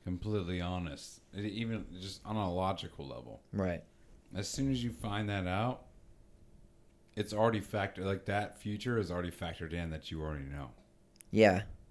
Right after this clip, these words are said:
Speaker 1: Like, there's no way that you can spin it that it wouldn't,
Speaker 2: Mm-hmm.
Speaker 1: right?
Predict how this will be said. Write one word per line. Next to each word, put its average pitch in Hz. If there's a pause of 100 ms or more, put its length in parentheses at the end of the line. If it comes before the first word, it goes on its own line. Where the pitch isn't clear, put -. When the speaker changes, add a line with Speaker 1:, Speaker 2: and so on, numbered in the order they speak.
(220)
Speaker 1:
Like, 87
there's 95
no 117
way 113
that 104
you -
can 95
spin -
it 92
that 85
it 85
wouldn't, 82 (340)
Speaker 2:
Mm-hmm. 123
Speaker 1:
right? 107